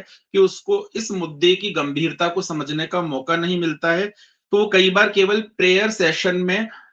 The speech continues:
अ, समायोजन को लेकर या मानसिक स्वास्थ्य को लेकर या व्यक्तित्व विकास को लेकर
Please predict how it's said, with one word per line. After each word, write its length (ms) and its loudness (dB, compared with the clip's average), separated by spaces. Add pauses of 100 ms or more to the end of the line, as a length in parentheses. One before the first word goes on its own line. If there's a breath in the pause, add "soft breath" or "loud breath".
(120)
अ, 360 2
समायोजन 840 2
को 140 2
लेकर 400 0
या 120 2
मानसिक 440 -2
स्वास्थ्य 500 0
को 100 2
लेकर 400 -2
या 120 2
व्यक्तित्व 460 -6
विकास 580 0
को 80 2
लेकर 460 -2